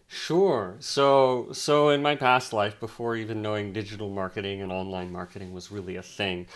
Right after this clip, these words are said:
uh, I was in the leadership development space for ten years, traveling China, India, and, uh, we called ourselves, as an, a large organization,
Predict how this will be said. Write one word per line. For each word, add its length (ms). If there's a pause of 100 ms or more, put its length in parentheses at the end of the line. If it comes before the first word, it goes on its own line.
(280)
uh, 320
I 80
was 140
in 120
the 80
leadership 460
development 480
space 340
for 140
ten 260
years, 380
traveling 680 (260)
China, 520
India, 720 (300)
and, 480
uh, 420
we 180
called 640
ourselves, 560
as 120
an, 140
a 80
large 380
organization, 960